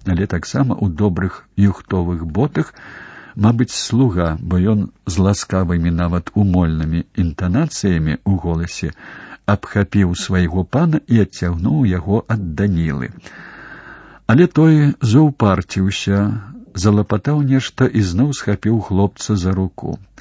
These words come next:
Тады слуга, падтрымліваючы выпівоху, звярнуўся да Данілы, які збольшага ўжо разумеў немцаў, але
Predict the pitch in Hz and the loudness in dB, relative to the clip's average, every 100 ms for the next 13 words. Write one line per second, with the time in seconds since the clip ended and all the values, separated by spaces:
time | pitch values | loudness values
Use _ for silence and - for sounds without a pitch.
0 | - - - - 123 170 175 139 123 139 | -20 -18 -20 2 4 4 2 0 2 2
1 | 135 135 127 107 98 104 92 90 90 87 | 2 0 -2 0 0 2 2 2 0 0
2 | - 92 - 90 95 - 76 95 165 - | -2 -4 -2 0 0 -2 -2 0 -2 -2
3 | 165 170 - - 95 87 90 143 143 98 | -4 -4 -6 -4 -2 0 0 -2 -2 -2
4 | 92 82 85 98 165 165 92 - 120 113 | 0 0 0 0 -2 -2 -4 -2 -2 -2
5 | 90 76 120 131 - 104 98 104 107 104 | -6 0 0 0 -4 0 2 2 2 2
6 | 104 131 139 123 85 85 87 78 - - | 2 2 2 4 4 4 2 0 -8 -10
7 | - - - - - - - - 98 123 | -10 -16 -20 -16 -16 -16 -12 2 4 6